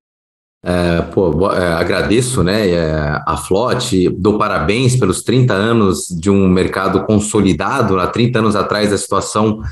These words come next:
não era a mesma de hoje, então quem tá bem no mercado é porque fez um, uma, uma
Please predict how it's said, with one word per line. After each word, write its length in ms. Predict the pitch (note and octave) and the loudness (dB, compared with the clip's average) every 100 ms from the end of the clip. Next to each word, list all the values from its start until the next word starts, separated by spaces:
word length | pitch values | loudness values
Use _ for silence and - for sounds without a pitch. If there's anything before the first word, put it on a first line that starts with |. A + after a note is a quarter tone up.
| - | -8
não 200 | - G2+ | -2 0
era 140 | A2 G#2+ | 0 0
a 40 | |
mesma 320 | G2+ G#2+ G#2 | 2 2 2
de 100 | E2+ | 2
hoje, 340 | F#2+ A2 B2 B2+ | 2 2 2 0
então 340 | B2+ A2 G#2+ - - | 0 0 -2 -10 -6
quem 240 | A#2 B2+ | 0 2
tá 140 | B2+ A2+ | 2 2
bem 220 | F#2+ A#2+ | 2 2
no 80 | A#2 | 4
mercado 480 | G#2 G#2 G#2 A2 A2+ | 2 2 0 0 0
é 20 | |
porque 220 | - A2+ | 0 -2
fez 180 | A#2+ G#2 | 0 2
um, 260 | A#2 A#2 G2+ | 2 2 2
uma, 380 | G2+ F#2+ E2+ - _ | 2 -2 -4 -10 _
uma 140 | G2+ | -4